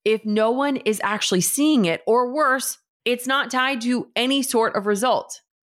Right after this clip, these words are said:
A lot of times I hear so many of you so frustrated with platforms like Instagram, and you're like, "I am spending all of this time creating reels and they just flop."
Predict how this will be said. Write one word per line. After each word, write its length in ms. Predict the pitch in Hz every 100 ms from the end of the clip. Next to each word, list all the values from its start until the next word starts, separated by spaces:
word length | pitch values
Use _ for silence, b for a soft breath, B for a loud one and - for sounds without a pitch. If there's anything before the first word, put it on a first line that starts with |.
| B B B B -
A 80 |
lot 200 | 226 240
of 100 | 311
times 400 | - 202 175 175 -
I 120 | 196
hear 380 | 208 220 202 202 -
so 580 | - - - 233 254
many 240 | 285 277 226
of 60 |
you 120 | 185 175
so 640 | - - - 247 294 302
frustrated 1040 | - - 247 269 254 - 202 180 151 104
with 160 | 190 196
platforms 440 | 214 190 208 180
like 160 | 175 -
Instagram, 600 | 190 196 180 156 117 98 196
and 80 |
you're 100 | 196
like, 220 | 185 165 - B B -
"I 140 | 285
am 160 | 339 339
spending 380 | 339 294 277 254 -
all 380 | 226 269 294 302
of 80 |
this 160 | 247 294
time 240 | 277 226
creating 340 | 226 233 208 208
reels 460 | 190 180 185 190 -
and 280 | 190 180 -
they 120 | 220
just 240 | 214 208 -
flop." 340 | 170 104 -